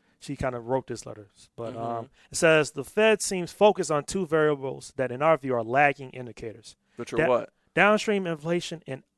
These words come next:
Speaker 1: employment, both of which have been sending conflicting signs that should be calling into question the Fed's unanimous call for higher interest rates."
Speaker 2: I don't, I guess I see what they're saying. I mean, I don't know if, if, if, if the, if the,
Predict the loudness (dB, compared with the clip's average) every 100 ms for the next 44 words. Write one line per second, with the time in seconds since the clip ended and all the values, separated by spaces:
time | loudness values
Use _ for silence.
0 | _ -14 -12 -6 -6 -6 _ _ _ _
1 | 6 6 6 0 0 -2 -4 -6 -4 -4
2 | -6 -10 -2 -2 -2 -10 -4 -2 -2 -6
3 | -8 -8 -8 0 0 0 -6 -8 -4 -4
4 | -6 -18 _ _ -14 -10 -2 0 0 -4
5 | -12 0 2 2 -2 -8 -2 0 0 -6
6 | -4 -2 -2 -4 -16 -18 -20 _ _ _
7 | -20 -20 -10 -6 -6 -8 _ _ _ _
8 | _ 2 2 2 -2 -2 -2 -6 -6 -8
9 | -6 -6 -6 -8 -10 -12 -14 _ _ _
10 | _ _ _ _ _ _ _ _ _ -6
11 | -4 0 0 0 -2 -2 0 -2 -2 -6
12 | -6 -2 -2 -2 -4 0 -2